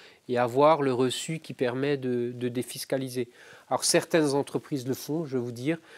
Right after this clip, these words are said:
certaines ent-, entreprises ne l'utilisent même pas. Donc, il n'y a pas un sujet de, de, de, d'avantage fiscal derrière ça.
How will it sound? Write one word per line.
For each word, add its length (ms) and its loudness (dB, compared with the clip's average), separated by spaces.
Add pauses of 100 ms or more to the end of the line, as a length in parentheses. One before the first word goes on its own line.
(240)
certaines 540 0
ent-, 140 2 (140)
entreprises 680 -4
ne 100 2
l'utilisent 540 -2
même 200 0
pas. 220 0 (300)
Donc, 220 -2
il 20 4
n'y 40 2
a 20 -6
pas 200 2
un 100 4
sujet 460 0
de, 280 -2 (380)
de, 300 -4
de, 200 -4
d'avantage 840 2
fiscal 600 2
derrière 380 0
ça. 360 2